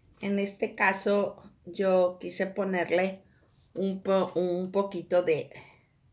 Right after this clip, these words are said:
de holán, de encaje y perlitas. Y el mismo diseño me va diciendo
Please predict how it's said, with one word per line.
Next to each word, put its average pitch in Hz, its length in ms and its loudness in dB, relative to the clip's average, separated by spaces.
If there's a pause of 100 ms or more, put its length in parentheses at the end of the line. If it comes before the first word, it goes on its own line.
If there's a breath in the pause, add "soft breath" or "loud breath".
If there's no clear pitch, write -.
(600 soft breath)
de 185 200 4
holán, 202 520 0 (960 soft breath)
de 208 280 0
encaje 233 840 0 (360)
y 208 520 -2
perlitas. 208 960 -2 (420 soft breath)
Y 277 160 -4
el 277 200 2
mismo 269 580 0
diseño 254 560 0
me 247 160 2
va 214 200 2
diciendo 233 800 -2